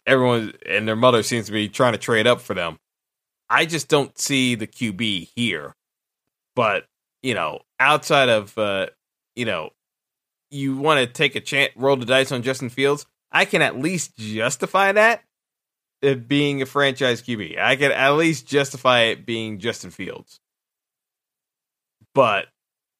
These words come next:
Atlanta has so many issues going on,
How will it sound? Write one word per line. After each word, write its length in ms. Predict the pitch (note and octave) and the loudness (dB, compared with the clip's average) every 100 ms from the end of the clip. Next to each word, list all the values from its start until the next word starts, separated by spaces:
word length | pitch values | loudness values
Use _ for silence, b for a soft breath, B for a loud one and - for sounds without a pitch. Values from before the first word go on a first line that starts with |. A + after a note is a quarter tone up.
| B2 | -2
Atlanta 360 | C3 E3 F#3+ | 2 4 4
has 220 | D#3 B2+ G#2 | 2 -2 -4
so 720 | - - - D3 D3+ D3 C#3 | -8 -6 2 4 6 6 4
many 380 | C3 A#2+ A2+ - | 0 0 -2 -2
issues 540 | C3 B2 A2+ A2 G2+ | -2 -2 -6 -10 -10
going 320 | - A#2+ A2+ | -6 -6 -4
on, 340 | A2 A2 G#2+ | -2 -4 -4